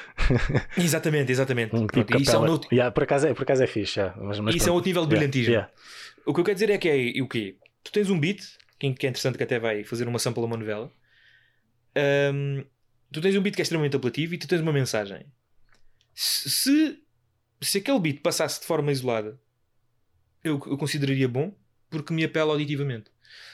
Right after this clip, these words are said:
Speaker 2: Ao passo de que se aquele poema fosse recitado em spoken word, eu diria que é bom porque me apelaria aos sentimentos que o poema evoca, né?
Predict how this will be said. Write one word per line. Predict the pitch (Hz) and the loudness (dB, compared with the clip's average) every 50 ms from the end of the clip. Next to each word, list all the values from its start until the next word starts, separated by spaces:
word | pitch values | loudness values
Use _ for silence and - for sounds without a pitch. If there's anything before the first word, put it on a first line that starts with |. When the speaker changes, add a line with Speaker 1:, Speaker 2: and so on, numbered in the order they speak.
| - _ | -8 _
Speaker 2:
Ao | 147 156 | -4 -2
passo | - 233 214 214 - | 0 0 -2 -2 -6
de | - | -8
que | - | -4
se | - 202 | -2 -2
aquele | 196 196 214 214 | 0 2 0 0
poema | 208 - 254 247 202 185 | 0 0 0 0 0 0
fosse | 170 - 202 - - | 0 0 0 0 -2
recitado | - - 208 190 - 233 214 170 147 143 | -2 -2 -2 0 0 0 0 0 0 0
em | 143 139 | 0 0
spoken | 135 - - 160 151 175 170 | -2 -2 -4 -2 -2 -2 0
word, | 175 190 202 214 208 202 _ _ _ _ _ _ _ - | 2 4 2 2 2 -4 _ _ _ _ _ _ _ -6
eu | 185 185 | -4 -2
diria | 180 208 214 214 | 0 2 2 2
que | 208 208 | 2 0
é | 196 | 2
bom | 180 208 214 233 247 - _ _ _ | 2 2 2 0 -2 -8 _ _ _
porque | 208 202 - 196 | -6 -6 -2 0
me | 196 202 | 0 0
apelaria | 196 202 202 202 202 196 202 214 214 220 233 233 - _ _ _ _ _ _ _ _ _ _ _ _ _ _ _ | 0 0 0 2 2 2 2 2 2 0 -2 -4 -6 _ _ _ _ _ _ _ _ _ _ _ _ _ _ _
aos | - 131 175 190 190 180 | -2 0 2 2 2 2
sentimentos | - 208 196 202 196 214 208 - | 0 0 0 0 0 0 0 0
que | - 208 | 0 0
o | 190 | 0
poema | - 214 208 220 | 2 2 2 2
evoca, | 220 190 196 185 180 - 156 - _ | 2 2 0 0 0 -4 -8 -10 _
né? | 123 123 135 147 - | -4 -4 -4 -4 -6